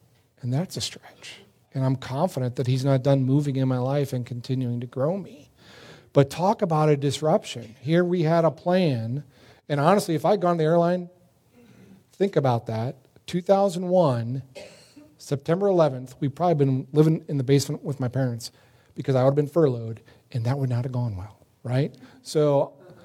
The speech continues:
thankfully, God has better plans for me than I can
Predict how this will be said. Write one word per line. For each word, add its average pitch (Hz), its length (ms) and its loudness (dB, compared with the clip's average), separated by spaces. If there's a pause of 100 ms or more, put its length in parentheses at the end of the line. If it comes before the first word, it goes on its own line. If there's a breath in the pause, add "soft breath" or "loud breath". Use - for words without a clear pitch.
(380 loud breath)
thankfully, 175 420 2
God 147 240 4
has 139 160 2
better 135 240 0
plans 135 400 0
for 143 120 -6
me 135 120 2
than 120 140 0
I 127 100 2
can 131 240 -2